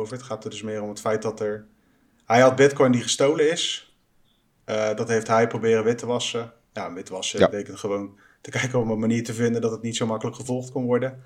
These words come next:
Speaker 1: En dat is niet gelukt. En daar is hij voor, eh, is hij opgepakt.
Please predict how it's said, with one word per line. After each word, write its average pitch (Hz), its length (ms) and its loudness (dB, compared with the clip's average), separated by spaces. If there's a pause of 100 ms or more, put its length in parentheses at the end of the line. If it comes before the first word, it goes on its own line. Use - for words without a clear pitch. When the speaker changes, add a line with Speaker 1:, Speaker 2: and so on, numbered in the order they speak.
(280)
Speaker 1:
En 139 100 -4
dat 131 80 4
is 120 60 2
niet 127 120 6
gelukt. 139 460 2
En 143 100 -6
daar 117 100 0
is 110 140 0
hij 127 100 -6
voor, 113 280 -2
eh, 104 240 -4 (460)
is - 120 -6
hij - 100 -10
opgepakt. - 680 -4